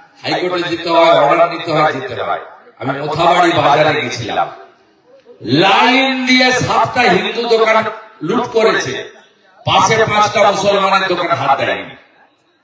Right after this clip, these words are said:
আবার তিনটে হিন্দু দোকান পুড়িয়েছে, লুট করেছে, তারপরে আবার নটা মুসলমানের দোকান হাত দেয়নি। সিপিআইএম এর প্রচুর সাপোর্টার এই এলাকায় আছেন,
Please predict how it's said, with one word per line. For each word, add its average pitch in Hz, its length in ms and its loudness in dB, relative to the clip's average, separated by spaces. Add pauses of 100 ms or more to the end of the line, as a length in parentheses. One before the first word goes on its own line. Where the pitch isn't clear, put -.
(280)
আবার 269 400 2
তিনটে 269 320 0
হিন্দু 254 540 0
দোকান 254 240 0 (100)
পুড়িয়েছে, 247 500 -2
লুট 220 240 -2
করেছে, - 720 -4 (140)
তারপরে 226 640 2
আবার 254 320 2
নটা 233 300 0
মুসলমানের 220 680 -2
দোকান 190 240 -8
হাত 120 200 -6
দেয়নি। - 280 -12 (2250)
সিপিআইএম 233 720 2
এর 247 220 0
প্রচুর 226 360 2
সাপোর্টার 220 600 2
এই 196 160 2
এলাকায় 175 560 2
আছেন, - 320 -6